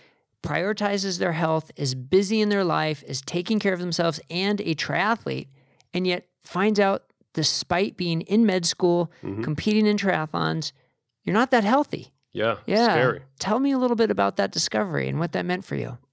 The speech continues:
Speaker 2: Well, like you said, I mean, it wasn't a weight issue with me. It was a question of, I'm following what the guidelines are in terms of dietary. I'm exercising probably more than I should be.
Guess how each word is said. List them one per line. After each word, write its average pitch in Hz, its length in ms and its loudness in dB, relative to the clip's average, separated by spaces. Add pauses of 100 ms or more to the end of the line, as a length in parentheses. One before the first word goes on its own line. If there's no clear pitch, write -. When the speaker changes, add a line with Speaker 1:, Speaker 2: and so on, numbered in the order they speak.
(120)
Speaker 2:
Well, 170 260 0
like 143 220 0
you 135 80 -4
said, 151 260 4
I 120 60 4
mean, 117 160 0
it 117 80 -2
wasn't 117 260 0
a 98 80 2
weight 101 320 0
issue 101 300 -2
with 87 180 -8
me. 107 260 -2
It 117 100 -4
was 98 180 -6
a 95 160 -2
question 107 400 -4
of, 98 180 -2
I'm 117 380 -2
following 110 560 0
what 98 140 -4
the - 60 -8
guidelines 90 480 -6
are 90 280 -6
in 113 100 -12
terms 95 220 -6
of 80 100 -14
dietary. 90 460 -4
I'm 92 120 -8
exercising 95 680 -6
probably 92 240 -6
more 90 280 -4
than 90 120 -6
I 85 80 -8
should 85 240 -8
be. 117 200 -4